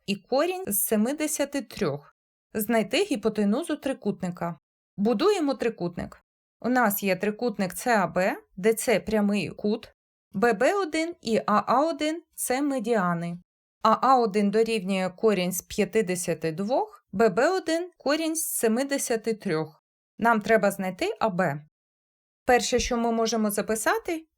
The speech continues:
що, скоріше за все, А Б ми будемо знаходити по теоремі Піфагора, де сума квадратів катетів дорівнює квадрату гіпотенузи. Тобто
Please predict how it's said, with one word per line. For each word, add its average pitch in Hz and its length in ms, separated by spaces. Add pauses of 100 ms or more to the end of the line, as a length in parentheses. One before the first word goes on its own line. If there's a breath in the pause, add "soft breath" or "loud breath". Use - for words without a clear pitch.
що, 214 220
скоріше 254 520
за 233 140
все, 208 520
А 202 100
Б 240 200
ми 311 140
будемо 214 380
знаходити 269 680
по - 140
теоремі 214 600
Піфагора, 190 800 (240)
де 190 200
сума 226 300
квадратів 202 600
катетів 330 640
дорівнює 220 500
квадрату 202 500
гіпотенузи. 220 960 (420)
Тобто 196 480